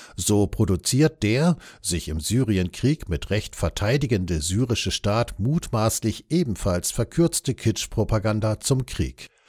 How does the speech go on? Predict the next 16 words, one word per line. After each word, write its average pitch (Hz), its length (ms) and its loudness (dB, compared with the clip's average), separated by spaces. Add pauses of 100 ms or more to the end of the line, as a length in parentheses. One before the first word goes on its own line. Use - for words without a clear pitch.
(320)
Doch 107 240 6
diese 156 320 2
Produktionen 117 800 2
werden 87 280 0
dann 107 240 0
nicht 95 220 0
von 85 160 0
unzähligen 95 760 0
seriösen 92 840 0
Kritikern - 580 -2
und 82 260 -6
Institutionen 90 920 0
in 82 140 -6
den 71 160 -6
Himmel 127 280 4
gelobt. 71 520 -8